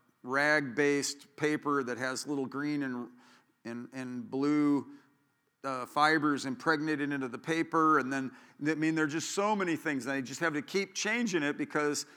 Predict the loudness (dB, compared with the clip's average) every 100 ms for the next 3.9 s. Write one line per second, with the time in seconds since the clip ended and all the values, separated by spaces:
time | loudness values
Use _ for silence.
0 | -4 0 2 2 2 2 2 2 0 0
1 | 0 0 0 -2 -4 2 2 4 0 -12
2 | -20 _ -12 -2 0 0 2 2 2 2
3 | 0 2 -2 -2 -2 0 2 0 -4